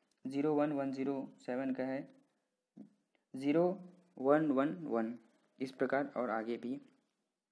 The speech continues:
हम देख सकते हैं। नेक्स्ट हम,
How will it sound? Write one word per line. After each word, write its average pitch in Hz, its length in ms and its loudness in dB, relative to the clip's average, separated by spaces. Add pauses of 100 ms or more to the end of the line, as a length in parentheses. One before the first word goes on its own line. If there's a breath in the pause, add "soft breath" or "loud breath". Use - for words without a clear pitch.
(480)
हम 117 80 -6
देख 113 160 2
सकते 107 280 -6
हैं। 110 160 -12 (4000)
नेक्स्ट 147 340 2
हम, 147 200 2